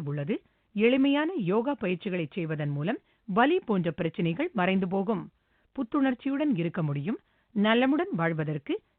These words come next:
சிறு சிறு உடற்பயிற்சிகளை மேற்கொள்ளவும். Aquarius,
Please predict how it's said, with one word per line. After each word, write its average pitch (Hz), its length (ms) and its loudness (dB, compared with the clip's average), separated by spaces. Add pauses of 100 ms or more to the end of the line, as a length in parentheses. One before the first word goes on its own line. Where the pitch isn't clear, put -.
(120)
சிறு 392 280 2
சிறு 330 240 0
உடற்பயிற்சிகளை 175 840 -2
மேற்கொள்ளவும். 202 600 0 (580)
Aquarius, 190 680 12